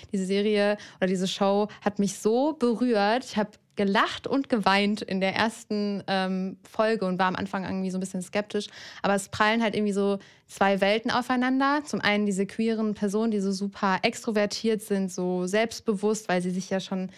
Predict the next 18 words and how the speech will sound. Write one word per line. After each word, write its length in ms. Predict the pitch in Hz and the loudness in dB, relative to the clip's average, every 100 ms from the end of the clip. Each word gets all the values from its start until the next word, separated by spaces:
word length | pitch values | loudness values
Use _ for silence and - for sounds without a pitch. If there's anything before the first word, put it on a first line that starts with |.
| - - | -20 -4
sag 120 | 180 185 | -2 -2
ich 120 | - | 0
mal, 260 | 196 190 - | 0 0 0
in 180 | 196 | -2
ihrem 140 | 185 185 | 0 0
Leben 180 | 190 190 | 0 -2
wahrscheinlich 320 | 185 190 175 | -2 -4 -2
sehr 180 | 190 196 | -2 -2
oft 140 | - | -4
behaupten 460 | 170 190 196 - 202 | -2 0 -2 -4 -4
mussten. 420 | 214 - 262 277 - - - | -4 -4 -2 -2 -6 -16 -4
Und 120 | 214 | 0
dann 140 | 208 | 2
halt 160 | 202 202 | 2 0
diese 220 | 196 202 | 0 2
andere 320 | 220 233 214 196 | 2 2 2 2
Seite, 580 | 196 196 202 220 208 | 4 2 2 0 0
die 580 | 208 196 202 196 196 202 | -2 -4 -2 0 0 -2